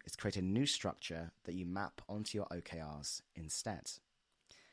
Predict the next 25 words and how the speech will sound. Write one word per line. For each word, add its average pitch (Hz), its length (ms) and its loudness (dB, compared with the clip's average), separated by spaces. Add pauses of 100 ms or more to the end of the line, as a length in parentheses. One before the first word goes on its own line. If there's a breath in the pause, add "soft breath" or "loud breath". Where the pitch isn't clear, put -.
(280 loud breath)
So - 160 0
fi-, - 240 2
number 143 200 8
one, 101 200 8
figure 143 280 6
out 135 140 8
your 117 80 4
strategy. 90 540 2
It 76 80 -6
all 110 120 0
starts 107 380 2
with 80 80 -10
your 85 80 -2
strategy. 117 560 -2 (760 loud breath)
Then 110 260 6
number 160 160 6
two, 110 420 4 (500)
what 117 240 2
you 143 100 4
want 147 180 6
to 120 80 2
get 104 340 4
done 101 280 6
this 143 220 8
quarter 90 680 4